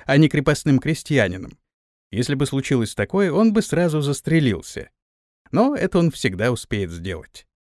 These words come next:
Два патрона осталось в пистолете, а запасной магазин в бардачке машины. Вы, когда закатный служитель приедет, покажите ему свой амулет.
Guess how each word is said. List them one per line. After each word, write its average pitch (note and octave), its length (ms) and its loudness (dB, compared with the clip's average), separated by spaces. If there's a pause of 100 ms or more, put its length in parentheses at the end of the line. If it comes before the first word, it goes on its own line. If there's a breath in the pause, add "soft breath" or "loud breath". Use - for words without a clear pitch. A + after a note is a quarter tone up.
(540)
Два G#2+ 360 0
патрона F3+ 540 2
осталось D3 380 -4
в - 60 -20
пистолете, - 680 -2 (340)
а G2 140 -2
запасной C3+ 480 0
магазин F3 560 2
в C3+ 60 -6
бардачке B2+ 560 -2
машины. F2+ 540 -4 (840)
Вы, A#2 240 2
когда D#3+ 380 2
закатный D#3+ 500 0
служитель D3 480 0
приедет, F3+ 560 -4
покажите F3 540 -2
ему F#3 120 0
свой C3+ 320 -2
амулет. B2+ 600 0